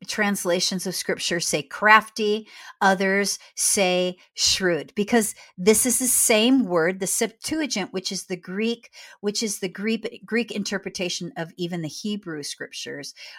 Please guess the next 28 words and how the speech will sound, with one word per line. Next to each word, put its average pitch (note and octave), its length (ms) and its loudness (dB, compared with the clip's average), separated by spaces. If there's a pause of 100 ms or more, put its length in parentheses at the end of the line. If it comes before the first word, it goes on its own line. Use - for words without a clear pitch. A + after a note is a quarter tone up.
(140)
will F3+ 240 2
use G3+ 320 0
the G3+ 80 0
same C4+ 500 4 (260)
Greek G#3 360 -4
word F3 320 0 (240)
as G3+ 200 4
we G#3 260 -6
have F#3+ 380 0 (280)
in, G#3 380 0
in, G3 400 -2 (100)
uh, F3 360 -2
in F#3+ 140 -2
the F3+ 80 0
Matthew F3+ 680 -4 (180)
verse E3+ 320 -4
ten, B3 380 -4 (460)
chapter F#3+ 360 -4
ten F#3+ 400 -4
verse. - 380 -6 (340)
It's - 360 -6
shrewd. A3 580 -2
It's F#3+ 180 -6
a F#3 60 -4
wisdom. G3 600 -4
It's - 200 -12 (220)
a F3 60 -4
shrewdness. G#3 1080 -2